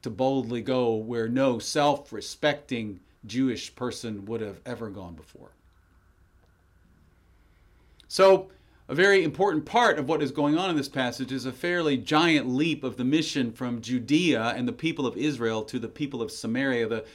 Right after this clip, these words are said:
crossing of a formidable dividing wall. Fortunately, God has given us a spirit of love to help us. Here, the story of the book of Acts continues to follow the outline laid out in chapter one. Jesus told them to wait in Jerusalem, those first disciples, to wait in Jerusalem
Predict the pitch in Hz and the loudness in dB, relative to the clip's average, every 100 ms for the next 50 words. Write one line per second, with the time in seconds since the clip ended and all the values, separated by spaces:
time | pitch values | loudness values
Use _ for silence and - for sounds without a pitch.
0 | - - - 156 156 151 127 120 120 - | -20 -8 0 2 2 0 -2 -2 -6 -4
1 | 139 143 135 117 117 117 104 127 147 143 | -2 -2 -2 -2 -4 -4 -4 -2 0 0
2 | 110 95 - - _ - _ 170 175 156 | -2 -6 -10 -14 _ -20 _ 0 0 2
3 | 135 131 143 156 131 151 139 131 127 123 | 0 2 0 0 -2 -2 -2 -2 -4 -6
4 | 139 127 120 110 127 135 123 - 104 117 | -4 -4 -4 -6 -4 -4 -4 -8 -10 -8
5 | 117 - - - - _ _ _ _ _ | -8 -12 -20 -20 -20 _ _ _ _ _
6 | _ _ _ _ _ _ - 170 170 135 | _ _ _ _ _ _ -2 0 0 0
7 | - 156 156 139 113 135 139 117 135 135 | -2 2 4 2 0 -6 -6 -4 -4 -4
8 | - 127 123 139 131 123 110 131 123 110 | -6 -8 -4 0 0 -2 -4 -2 -2 -2
9 | 113 120 117 110 110 113 107 110 110 - | -2 -4 -6 -8 -6 -6 -6 -8 -10 -8
10 | 113 - 123 123 - - - 147 147 - | -8 -6 -6 -6 -8 -12 -6 -6 -4 -4
11 | 143 131 120 135 147 135 110 123 151 151 | -2 -2 0 0 2 0 0 0 0 0
12 | 117 110 107 - 123 - - - 123 120 | -2 -4 -6 -8 -10 -10 -12 -8 -6 -6
13 | 110 - 117 131 147 127 123 139 143 131 | -8 -8 -4 0 2 0 0 -2 -2 -4
14 | 113 | -6